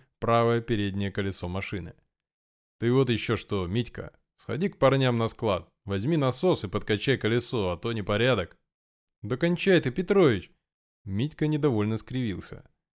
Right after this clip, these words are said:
«С минуты на минуту жмурика вынесут, а я буду тут бегать, как обосравшись». «Делай, что старшие говорят, разгвоздей!» ругнулся Петрович.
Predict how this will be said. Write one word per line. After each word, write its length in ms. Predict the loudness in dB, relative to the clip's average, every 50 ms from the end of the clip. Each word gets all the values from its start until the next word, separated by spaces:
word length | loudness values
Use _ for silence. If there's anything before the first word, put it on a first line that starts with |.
| _ _ _ _ _
«С 120 | -10 -6
минуты 340 | -4 -2 0 0 0 0 0
на 100 | 2 2
минуту 360 | 4 4 4 4 4 4 2
жмурика 420 | 2 4 4 6 6 6 4 4 2
вынесут, 480 | 2 4 2 2 0 -2 -6 -8 -4
а 60 | -2 0
я 140 | 0 0
буду 200 | 2 0 0 -2
тут 160 | -4 -8 -10 -8
бегать, 420 | -4 0 0 2 2 2 0 0
как 180 | -2 -6 -4 0
обосравшись». 680 | 0 0 0 0 2 2 2 2 0 -4 -10 -10 -14 _ _ _ _ _ _ _ _ _ _ _ -14
«Делай, 440 | -10 -4 0 4 4 6 6 6 4
что 180 | 2 0 -2
старшие 440 | -2 0 0 0 0 2 0 0 2
говорят, 420 | 4 4 4 4 4 2 2 -2 -8 -8
разгвоздей!» 880 | -4 -4 -4 -2 0 0 0 0 0 0 0 0 0 0 -2 -4 _ _ _ _ _ -12
ругнулся 560 | -8 -6 -6 -4 -4 -4 -4 -4 -4 -6 -8
Петрович. 560 | -8 -6 -6 -4 -6 -6 -8 -10 -18 -20 _